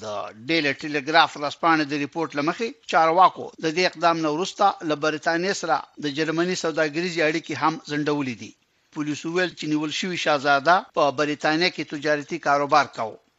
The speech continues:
پخوانی شاهزاده هنریچ غوښتل چې د خلاصي افراطیانو په مرسته موجوده فدرالي حکومت رانسکور کړي او خپل ځای نه پر ځای پادشاه اعلان کړي.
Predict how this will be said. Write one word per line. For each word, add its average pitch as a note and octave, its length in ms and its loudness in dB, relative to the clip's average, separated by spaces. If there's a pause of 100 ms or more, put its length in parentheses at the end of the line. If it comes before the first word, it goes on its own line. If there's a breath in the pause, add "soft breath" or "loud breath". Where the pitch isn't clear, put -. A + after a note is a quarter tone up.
پخوانی E3 360 0
شاهزاده D#3 520 2 (180)
هنریچ D3+ 380 -2 (240)
غوښتل F#3+ 420 -2
چې F#3 140 -2
د D#3+ 120 -2
خلاصي F3+ 480 0 (180)
افراطیانو E3 600 2
په D#3 100 -4
مرسته D3+ 340 -6 (300)
موجوده D3+ 420 -2
فدرالي E3 460 0
حکومت D3+ 460 -4
رانسکور D3 540 -4
کړي F#3 160 -4 (140)
او D#3+ 120 2
خپل D#3+ 260 -4
ځای E3+ 180 2
نه E3 120 0
پر D3 180 -6
ځای D#3+ 120 0 (360 soft breath)
پادشاه D#3 380 4 (100)
اعلان D3 320 0
کړي. F#2+ 160 -16